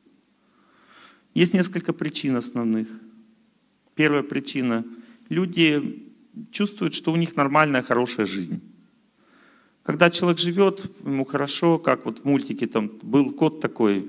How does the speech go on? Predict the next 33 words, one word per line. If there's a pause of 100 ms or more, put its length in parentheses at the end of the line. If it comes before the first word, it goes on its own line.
(560)
маленькие
ножки,
толстый
такой
попугай. (600)
И
попугай
говорит:
«На
Таити,
на
Таити»,
полетели
на
Таити,
кот
говорит: (280)
«А
не
были
мы
ни
на
каком
Таити,
нас
и
здесь
неплохо
кормят».
<laughs>
То
есть,